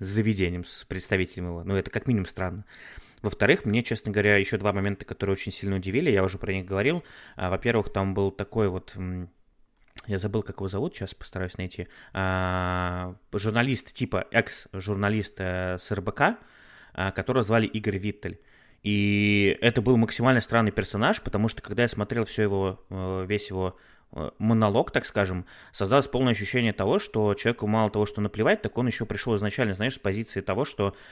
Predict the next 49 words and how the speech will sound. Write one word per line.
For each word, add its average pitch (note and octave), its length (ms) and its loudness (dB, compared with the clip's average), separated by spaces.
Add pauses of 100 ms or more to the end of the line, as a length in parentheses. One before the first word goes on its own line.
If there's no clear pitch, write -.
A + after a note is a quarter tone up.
(100)
э, F#2 120 -6
Федор B2+ 300 0
уже G#2+ 220 2
не F#2+ 80 0
прав. F2 220 -4 (1080)
То G#2+ 80 4
есть, G#2 240 4
э, - 20 -2
вот G2+ 380 2
просто C3 440 0
вдумайся, A2+ 440 2
да, A2+ 100 4
вот G2+ 380 0
там A2 160 2
была, G#2 320 2
был, G#2 180 -2
была A#2 320 2
одна G#2 160 2
из G2+ 80 -2
фраз, - 220 0
которую G#2+ 220 0
он G2+ 40 -2
начал G2+ 240 -2
говорить. F#2+ 300 0 (320)
«А, F#2 100 -4
мне B2 140 0
кажется, F#3+ 280 2
Федор F3+ 280 0
пришел C#3+ 260 -2
поговорить C3 320 0
сам B2+ 160 0
с B2 60 -6
собой. G#2 240 4
Может G#2+ 180 2
быть, A#2 140 -2
передадим A#2+ 420 0
ему A2+ 140 2
микрофон? A#2+ 500 0
Я A#2+ 180 2
не C#3 80 2
готов B2+ 300 0
часа - 220 -2
два A#2 200 2
здесь A2 220 -2
сидеть. G2 320 -4
Уже G2+ 160 -4
невозможно, A2 460 -2
скучно - 340 -10
стало». F2 340 -6